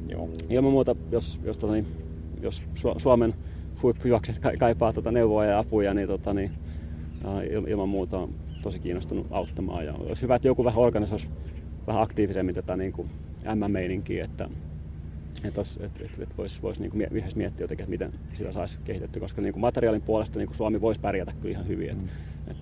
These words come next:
Speaker 2: alkaa olla sen, sen tason tyyppejä kyllä jo maassa, että ne kaikki saa, saa tota yhteen, yhteen kasaan, niin voitaisiin olla, olla mitaleillakin
Speaker 1: Joo.
Speaker 2: jopa.
Speaker 1: Näetkö sä, että, että tavallaan jollain tämmöisellä niin kuin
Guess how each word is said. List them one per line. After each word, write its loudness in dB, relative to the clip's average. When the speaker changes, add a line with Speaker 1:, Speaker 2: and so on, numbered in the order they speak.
Speaker 2:
alkaa -2
olla 2
sen, -2
sen 2
tason -4
tyyppejä 4
kyllä -2
jo 2
maassa, -2
että -8
ne -4
kaikki -2
saa, -2
saa -2
tota -4
yhteen, -2
yhteen -2
kasaan, -2
niin -4
voitaisiin 0
olla, -2
olla 2
mitaleillakin 0
Speaker 1:
Joo. -6
Speaker 2:
jopa. -6
Speaker 1:
Näetkö 4
sä, 6
että, -2
että -2
tavallaan 0
jollain 2
tämmöisellä 0
niin 0
kuin 0